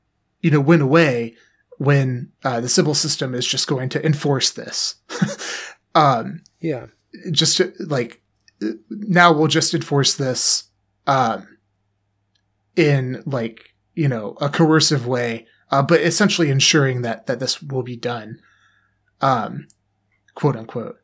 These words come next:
Speaker 1: you know. Um, debatable if that's what it's actually doing. Uh, but so then he gave up. Um, whereas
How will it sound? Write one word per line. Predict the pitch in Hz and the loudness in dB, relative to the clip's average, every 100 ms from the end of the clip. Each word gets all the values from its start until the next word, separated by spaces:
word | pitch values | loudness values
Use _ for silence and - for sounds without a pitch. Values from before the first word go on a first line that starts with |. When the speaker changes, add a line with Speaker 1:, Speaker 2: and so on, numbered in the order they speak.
| _ | _
Speaker 1:
you | 127 | -12
know. | 104 110 _ _ _ _ _ _ - | -12 -14 _ _ _ _ _ _ 0
Um, | 139 117 - - - _ _ _ _ - | 0 0 -4 -12 -16 _ _ _ _ -2
debatable | 147 175 160 147 | 4 4 4 0
if | 139 | -2
that's | 135 - | -6 -6
what | 127 | -8
it's | 113 | -8
actually | 120 113 127 | -10 -10 -12
doing. | 117 113 113 - _ _ _ _ _ _ _ _ _ _ | -12 -14 -16 -20 _ _ _ _ _ _ _ _ _ _
Uh, | 147 131 117 | 0 0 -2
but | - 170 | -2 0
so | - | 2
then | 170 156 | 2 2
he | 151 | 0
gave | 143 127 110 | -2 -4 -6
up. | 101 - _ _ _ _ _ _ _ _ - | -12 -14 _ _ _ _ _ _ _ _ 0
Um, | 135 113 104 - - _ _ _ _ _ _ _ _ _ _ _ _ _ _ _ _ _ _ _ _ _ _ _ | 0 0 -4 -12 -16 _ _ _ _ _ _ _ _ _ _ _ _ _ _ _ _ _ _ _ _ _ _ _
whereas | 151 160 151 147 139 - - | 4 4 6 4 2 0 -2